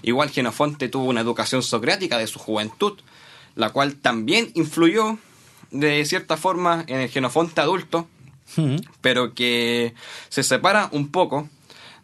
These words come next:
Speaker 1: dado a que Genofonte se vuelve más pro-espartano, pero de fondo siempre mantiene como esa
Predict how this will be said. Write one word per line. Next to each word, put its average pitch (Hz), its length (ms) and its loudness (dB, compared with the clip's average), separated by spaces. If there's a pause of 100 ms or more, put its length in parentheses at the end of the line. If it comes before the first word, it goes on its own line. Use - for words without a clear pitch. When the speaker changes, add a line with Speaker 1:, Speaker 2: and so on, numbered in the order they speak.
Speaker 1:
dado 160 340 4
a 151 140 2
que 117 640 0 (960)
Genofonte 143 520 0
se 123 140 2
vuelve 151 260 2
más 147 200 2
pro-espartano, 156 920 0
pero 139 180 2
de 131 120 4
fondo 170 280 0
siempre 175 300 -2
mantiene 170 400 -2
como 160 400 0
esa 147 760 2